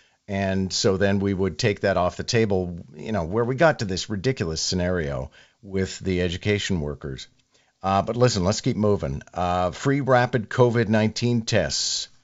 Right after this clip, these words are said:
are now going to be available through next June. I'm certainly happy about that. Um, I've taken several covid tests over the last couple of days 'cause I wanted to see if I was safe to come into work. And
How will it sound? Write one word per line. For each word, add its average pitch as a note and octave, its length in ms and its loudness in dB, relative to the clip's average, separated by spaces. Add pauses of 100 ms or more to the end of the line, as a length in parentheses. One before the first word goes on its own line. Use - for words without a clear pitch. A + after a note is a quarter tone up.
are F2+ 160 -2
now F#2+ 220 0
going G2+ 200 0
to G2 60 0
be G2 80 0
available F#2+ 560 2
through G#2 460 -2
next F#2+ 320 -4
June. G#2 340 0 (500)
I'm G#2+ 200 2
certainly A2 340 0
happy F2+ 340 0
about D#2 300 -4
that. D#2+ 300 -2 (440)
Um, F2 460 0
I've F2 260 -2
taken G2+ 460 2
several G#2+ 400 2
covid F#2+ 420 0
tests F2 340 2
over F2+ 100 0
the F2+ 80 0
last E2+ 240 0
couple F2 300 0
of D#2 80 -2
days A2 460 2
'cause F2 180 -2
I E2+ 80 0
wanted E2 280 -2
to G2 80 -4
see F#2+ 220 0
if E2+ 120 -2
I E2+ 120 4
was E2 160 -4
safe G2 320 0
to A2 80 -6
come F2+ 200 0
into E2 180 -2
work. F#2+ 440 -2 (480)
And F2+ 680 0